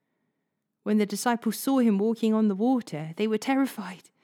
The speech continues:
In their fear, they cried out, "It's a ghost!"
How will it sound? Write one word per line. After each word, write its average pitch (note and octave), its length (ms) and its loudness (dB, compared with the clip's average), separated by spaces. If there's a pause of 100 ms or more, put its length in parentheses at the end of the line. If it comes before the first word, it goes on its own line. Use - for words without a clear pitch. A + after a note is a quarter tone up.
(640)
In A3+ 140 4
their G#3+ 160 4
fear, B3+ 360 2
they G3+ 160 -2
cried A3 320 0
out, A3 240 0 (280)
"It's F#4+ 240 -2
a G#4 180 -2
ghost!" G#4+ 680 -2